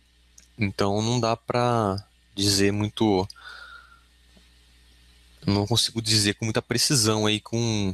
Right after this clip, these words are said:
né, é, qual é o tempo do curso. Eu sei, eu, eu consigo dizer pra vocês que serão dez aulas. Ah, está agendado, né, eu marquei essas, essas dez aulas pra ser em torno de vinte horas,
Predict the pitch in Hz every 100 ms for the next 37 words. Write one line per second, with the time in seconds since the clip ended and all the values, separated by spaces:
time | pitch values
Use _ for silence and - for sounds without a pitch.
0 | - 95 92 101 - - - - 92 92
1 | - 101 107 113 110 123 - - 101 85
2 | - - - - 101 104 - 98 - 113
3 | - 107 107 107 - 110 - 120 - -
4 | 131 139 170 117 87 - - - - -
5 | - - - - _ _ - 107 104 104
6 | 101 98 95 _ _ - - - 190 202
7 | 190 120 139 147 113 117 120 - 117 -
8 | 127 131 - - - 113 131 147 113 110
9 | 127 156 - 143 147 - - 120 139 143
10 | 151 - - 123 139 151 151 151 135 139
11 | 110 135 156 - 165 120 110 104 92 110
12 | -